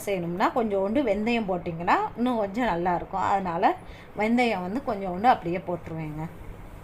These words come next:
எவ்வளவு நம்ம போடுறோமோ அதுக்கு தக்கன எண்ணெயை போட்டுக்கோங்க, வெந்தயத்தை வந்து போட்டுக்கோங்க. பார்த்தீங்களா, ஆயில் வந்து என்ன கலரா இருக்குன்னு?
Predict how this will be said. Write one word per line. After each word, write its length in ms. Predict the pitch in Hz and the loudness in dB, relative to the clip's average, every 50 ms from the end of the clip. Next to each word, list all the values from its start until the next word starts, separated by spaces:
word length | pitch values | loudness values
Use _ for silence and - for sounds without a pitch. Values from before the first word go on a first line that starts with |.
| - - - - - - - - - - - 196 | -16 -16 -16 -16 -18 -18 -18 -16 -16 -14 -4 0
எவ்வளவு 420 | 208 220 214 220 247 240 240 233 | 2 4 4 6 6 6 6 6
நம்ம 220 | 226 208 214 208 202 208 202 202 202 202 202 202 190 196 196 180 - | 6 4 2 2 2 4 4 6 4 4 4 2 0 -2 -4 -6 -2
போடுறோமோ 400 | 170 202 220 214 214 196 202 262 | 0 2 2 2 2 0 2 2
அதுக்கு 300 | 294 254 220 202 180 185 | 4 4 4 2 0 0
தக்கன 340 | 165 185 170 - 208 254 233 | 0 0 0 0 -2 -2 -2
எண்ணெயை 240 | 196 180 185 185 180 | -2 -4 -4 -4 -6
போட்டுக்கோங்க, 580 | 170 165 160 160 160 156 - 170 175 170 175 180 - - - - - - - - | -4 -6 -6 -6 -8 -8 -8 -6 -4 -4 -4 -6 -8 -10 -16 -16 -16 -16 -10 -6
வெந்தயத்தை 420 | 190 202 214 220 220 208 - 196 | -4 0 2 2 2 2 0 -2
வந்து 180 | 180 175 214 240 - | -4 -4 -4 -4 -4
போட்டுக்கோங்க. 540 | 190 180 160 160 - 165 170 170 208 285 294 - | -4 -4 -4 -6 -6 -4 -2 0 0 0 0 2
பார்த்தீங்களா, 500 | - 196 185 - 190 190 185 190 185 190 190 175 - - - - - - - - | 2 0 0 0 -4 -4 0 2 2 2 2 0 -4 -14 -18 -18 -18 -18 -8 0
ஆயில் 300 | 170 202 202 202 202 196 | 2 4 4 4 4 2
வந்து 220 | 190 190 196 202 202 | 0 -2 -2 -2 -2
என்ன 160 | 190 185 196 | -2 -2 -2
கலரா 400 | - - 190 190 185 190 185 180 | -2 0 0 2 2 2 2 2
இருக்குன்னு? 380 | 180 175 - - 185 185 196 | 0 -2 -6 -6 -6 -4 -4